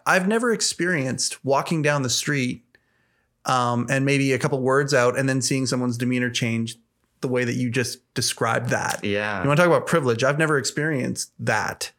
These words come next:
Speaker 2: Yeah.
Speaker 1: Um, and, and I mean, I wanna give food for thought, 'cause at the end of the day, we're all, you know, on this earth a very, very short period of
Speaker 2: Yeah.
Speaker 1: time. And I mean, you know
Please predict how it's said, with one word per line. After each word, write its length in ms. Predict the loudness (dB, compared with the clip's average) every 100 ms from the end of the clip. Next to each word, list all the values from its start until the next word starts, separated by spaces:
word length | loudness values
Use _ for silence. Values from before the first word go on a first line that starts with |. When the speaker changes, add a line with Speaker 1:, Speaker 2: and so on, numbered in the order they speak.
| _
Speaker 2:
Yeah. 460 | -6 -4 -4 -6 -6 -4
Speaker 1:
Um, 800 | -2 0 0 0 -2 -2 -6 -14 _ _ _ _ _ _ _ _ _ _ -4
and, 240 | 0 2
and 160 | 2 2
I 60 | 2
mean, 180 | 2
I 120 | 2 2
wanna 180 | 2
give 220 | 2 0 0
food 340 | 0 2 2
for 140 | -2
thought, 640 | 0 2 2 2 0 -6 -20 -20 -20 -10
'cause 140 | -6 -2
at 60 |
the 60 | 0
end 100 | 0
of 20 |
the 80 | 2
day, 160 | 2
we're 160 | 4 4
all, 500 | 4 4 2 0 -8 -4
you 100 | -2
know, 200 | -2 -2
on 240 | -2 0
this 140 | 0
earth 160 | 2 2
a 60 | 2
very, 240 | 2 2
very 180 | 2 0
short 240 | 0 0
period 160 | 2 0
of 80 | 0
Speaker 2:
Yeah. 20 |
Speaker 1:
time. 340 | 0 0 0
And 100 | 0
I 40 | -2
mean, 240 | -2 -2
you 160 | -4 -2
know 260 | -2 -4